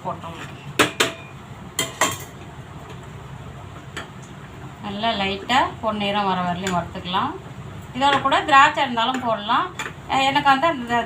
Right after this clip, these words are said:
திராட்சை போடுவேன் நானு. அந்த, ம், கொஞ்சம் லேட் ஆயிடுச்சுன்னா அந்த பா-, புளிப்பு வாசனை வந்துடுது.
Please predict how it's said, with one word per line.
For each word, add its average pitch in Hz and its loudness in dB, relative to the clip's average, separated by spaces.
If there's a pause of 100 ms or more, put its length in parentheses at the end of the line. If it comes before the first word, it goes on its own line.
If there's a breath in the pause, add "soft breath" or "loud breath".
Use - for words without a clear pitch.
திராட்சை 302 8 (120)
போடுவேன் 330 8
நானு. 269 4
அந்த, 269 2 (220)
ம், 214 -8 (800)
கொஞ்சம் 302 8
லேட் 359 10
ஆயிடுச்சுன்னா 311 4
அந்த 277 4
பா-, 262 8 (260)
புளிப்பு 359 4
வாசனை 233 6
வந்துடுது. 214 0